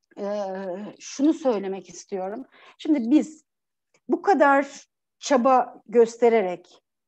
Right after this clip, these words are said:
oluşturduğumuz ayrı zamanlı etkinlikleri biz yoğun çabayla bunları hazırladık. Öğrencilerimizin bunlara katılmasını sağladık. Ama şöyle bir şey yaparsak, dönem içi etkinliklerin etkisini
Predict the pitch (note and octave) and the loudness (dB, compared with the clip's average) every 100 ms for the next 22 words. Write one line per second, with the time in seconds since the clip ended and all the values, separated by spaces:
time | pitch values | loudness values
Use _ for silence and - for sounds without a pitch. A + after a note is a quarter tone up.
0 | _ B3+ B3+ B3+ - A#3 A3 G#3+ G#3 G3+ | _ 0 2 0 0 -2 0 -2 -2 -4
1 | F3 _ _ _ _ A3+ A#3+ E4 C#4 B3+ | -12 _ _ _ _ 0 2 2 0 0
2 | G#3+ G#3 A#3+ G#3 - F#3+ F3 E3+ - E3+ | 0 -2 -4 -6 -6 -6 -6 -6 -10 -12
3 | E3 E3+ _ _ A3 A3+ C4+ - - _ | -12 -20 _ _ -8 -4 -4 -8 -20 _
4 | _ _ _ _ _ B3+ A3+ A#3 A#3+ C4 | _ _ _ _ _ -2 0 0 -4 0
5 | B3 B3 C4 C4+ C4 C4 B3+ A3+ A#3+ B3 | 0 2 0 -2 -4 -4 -6 -6 -4 -4
6 | G#3+ - _ _ _ _ - A#3 B3 A#3+ | -6 -10 _ _ _ _ 0 2 2 -2
7 | A3 A#3+ A#3 A3 A3+ A3+ A3 G#3+ G#3+ G#3+ | -4 -4 -4 -6 -6 -6 -6 -8 -12 -12
8 | G3+ F#3+ - G#3 G#3+ B3 A#3+ A#3 A3 B3+ | -10 -10 -12 -14 -10 -6 -4 -6 -10 -14
9 | _ _ _ _ _ - D#4+ E4+ F4 E4+ | _ _ _ _ _ -6 0 0 0 -2
10 | D4+ C4 - C#4 B3+ A3 G#3+ F3+ - - | 0 -2 -4 -4 -4 -4 -8 -8 -10 -20
11 | - _ _ _ - C#4 E4+ G4 E4 - | -20 _ _ _ -4 2 4 4 0 -2
12 | A3 E3+ - _ - A#3 A#3 A#3 A3 G#3 | -8 -8 -14 _ -4 -4 -2 -6 -6 -6
13 | - G#3 F#3 F#3 - - B3 B3 A#3 - | -6 -6 -6 -8 -8 -4 -4 -4 -10 -8
14 | G#3+ F#3+ | -10 -10